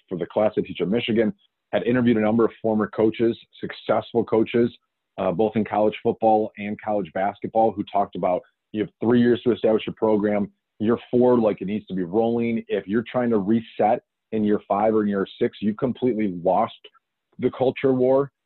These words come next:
and you really don't have a chance. Like, that's when it's over and done with. And here we find ourselves going into, uh, year seven off season, and people are talking about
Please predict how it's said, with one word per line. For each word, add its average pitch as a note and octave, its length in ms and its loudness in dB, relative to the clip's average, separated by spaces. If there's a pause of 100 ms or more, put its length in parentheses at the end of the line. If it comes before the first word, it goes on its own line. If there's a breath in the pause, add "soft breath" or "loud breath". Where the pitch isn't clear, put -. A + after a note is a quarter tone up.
(240)
and G#2+ 400 -2
you A#2 220 2
really B2+ 140 4
don't A#2 100 0
have A2+ 140 -4
a - 20 -6 (100)
chance. A2 260 -4
Like, F#2+ 140 -4
that's G2+ 220 -2
when A#2+ 160 -2
it's G#2 140 -4
over G2+ 200 0
and F#2 80 -4
done A2 200 0
with. D#2+ 200 -6
And G2 100 -12
here A#2 140 0
we A2 100 0
find B2 260 -4
ourselves G2 360 -4
going G#2+ 200 0
into, G2+ 480 -6 (440)
uh, F#2+ 360 2
year G#2 280 2 (140)
seven B2 300 0
off A2 300 0
season, G#2+ 280 -4
and G#2+ 100 -4
people A2 240 -2
are G#2+ 60 0
talking A#2 300 -4
about A2+ 320 -2